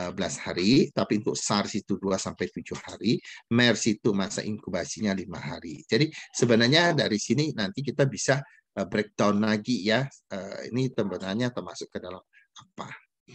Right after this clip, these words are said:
Apakah dia termasuk, eh, covid, nanti apakah dia nanti masuk mars, eh, atau mers atau sars dan lain sebagainya ya.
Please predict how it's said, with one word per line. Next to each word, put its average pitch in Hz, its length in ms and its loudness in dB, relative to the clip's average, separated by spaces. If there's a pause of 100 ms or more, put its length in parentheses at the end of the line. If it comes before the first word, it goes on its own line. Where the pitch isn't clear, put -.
(640)
Apakah 98 400 -2
dia 95 160 -2
termasuk, 90 640 -6
eh, 82 160 -12
covid, 135 640 2
nanti 110 240 -2
apakah 90 320 -4
dia 92 160 -6
nanti 85 320 -8
masuk 82 320 -10 (160)
mars, 123 720 2
eh, 117 240 2
atau - 320 0
mers 123 320 2
atau - 240 -4
sars 120 400 -2
dan 98 160 -4
lain 95 160 -8
sebagainya 85 640 -12
ya. 120 160 0